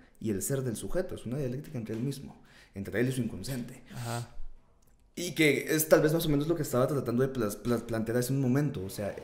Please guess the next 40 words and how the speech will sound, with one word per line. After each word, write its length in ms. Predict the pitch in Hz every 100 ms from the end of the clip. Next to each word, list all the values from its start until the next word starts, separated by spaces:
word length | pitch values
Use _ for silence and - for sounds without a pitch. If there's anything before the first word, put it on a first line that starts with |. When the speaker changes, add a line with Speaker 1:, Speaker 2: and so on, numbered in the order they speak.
| -
Speaker 1:
es 140 | 131
cierto, 260 | 139 139 107
yo, 140 | 110
yo 180 | 107 127
creo 200 | 127 95
en 60 |
eso 220 | 104 - 90
y 60 |
yo 100 | 92
creo 160 | 95 110
que 80 | 98
así 180 | -
debería 360 | 107 92 90 95
de 80 | 85
ser. 260 | 139 131 127 - - - - - -
No, 80 | -
así 160 | -
debería 260 | 123 107 110
ser, 160 | 107 139
yo 80 | 104
creo 160 | 110
que 80 | 110
para 240 | 104 95 98
mí 120 | 117
eso 120 | 127
funciona, 580 | 117 101 - 143 117 - -
Speaker 2:
Ajá, 140 | 131 131
Speaker 1:
para 140 | 127
mí 80 | 110
Speaker 2:
ajá. 100 | 123
Speaker 1:
eso 140 | 110 135
es 100 | 127
una, 300 | 123 123 104
una 180 | 135 135
forma 360 | 127 135 127 165
de 40 |
habitar 360 | 127 113 131 135
el 100 | 123
mundo, 400 | 151 143 101 - - - - - - _ -
pero 440 | - 123 113 101